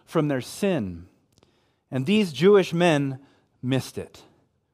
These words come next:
They didn't see who John really was,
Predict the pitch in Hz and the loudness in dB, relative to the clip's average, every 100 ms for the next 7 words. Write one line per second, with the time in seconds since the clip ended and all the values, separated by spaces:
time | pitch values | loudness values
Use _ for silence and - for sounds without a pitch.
0 | _ _ - 135 208 226 185 - 226 208 | _ _ -4 2 4 4 0 -4 0 2
1 | 147 175 139 165 190 180 147 - - _ | 2 2 2 4 6 4 2 -6 -16 _
2 | 131 220 202 156 135 196 190 139 104 - | 4 8 10 8 6 8 8 6 2 -10